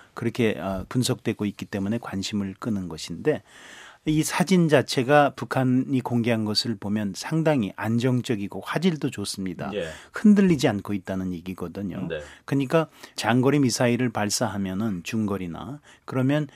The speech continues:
Speaker 1: 일단 대기권 밖으로 나갔다가 다시 재진입을 하지 않습니까?
Speaker 2: 네.
Speaker 1: 재진입을 할 때 상당히 높은 열도 나게 되고, 그뿐만 아니라 미사일 탄두가 상당히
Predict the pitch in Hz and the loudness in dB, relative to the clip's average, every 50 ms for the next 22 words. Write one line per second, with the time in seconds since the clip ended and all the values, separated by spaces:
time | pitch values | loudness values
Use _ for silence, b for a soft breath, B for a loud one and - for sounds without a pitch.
0 | B B B 139 127 123 - 160 156 147 147 b b b b - 139 135 131 127 | B B B -4 -2 2 4 4 4 2 -2 b b b b 0 2 2 2 2
1 | - 156 156 131 - - 110 - - - 131 147 135 104 101 98 101 - - 101 | 2 2 2 2 0 -4 -6 -6 -4 -2 0 2 2 2 2 0 -2 -4 -4 -4
2 | 104 123 - - 110 - - 143 131 - 147 131 120 131 123 113 98 104 98 87 | -4 -6 -6 -6 -6 -6 -6 -4 -2 0 0 0 0 0 -2 -2 -2 -4 -8 -8
3 | 90 87 - 92 87 87 98 101 87 85 85 73 - 127 147 - b b b b | -10 -12 -10 -10 -10 -10 -8 -6 -6 -6 -6 -6 -8 -8 -8 -10 b b b b
4 | b b - - 156 151 135 151 147 147 147 143 139 131 120 131 131 131 - 160 | b b -2 2 2 2 2 2 0 0 0 0 -2 -2 -4 -4 -4 -2 -2 -4
5 | 151 - - - 185 196 185 175 160 147 135 113 98 - B B B B B B | -4 -4 -4 -2 0 2 4 4 4 4 4 2 0 -4 B B B B B B
6 | 135 135 131 - - 165 147 127 110 104 104 101 110 104 110 90 92 90 - 101 | 4 4 4 4 2 4 6 6 6 4 2 0 -4 -6 -6 -6 -6 -8 -8 -8
7 | 92 104 90 - - 80 90 123 147 _ B B B B B - 135 131 - 135 | -8 -8 -10 -10 -12 -12 -12 -12 -14 _ B B B B B -4 -4 -2 0 0
8 | 139 135 131 127 120 117 117 120 135 147 147 143 B B B B B - - - | 2 2 2 2 2 2 2 2 2 2 0 0 B B B B B -12 -4 0
9 | 127 135 127 - 147 147 147 135 - - 190 190 165 160 135 147 143 - - - | 0 2 4 4 4 2 2 0 0 2 2 2 4 4 4 4 4 2 -2 0
10 | - 190 170 170 147 135 113 101 - | 2 4 4 4 4 4 2 0 -4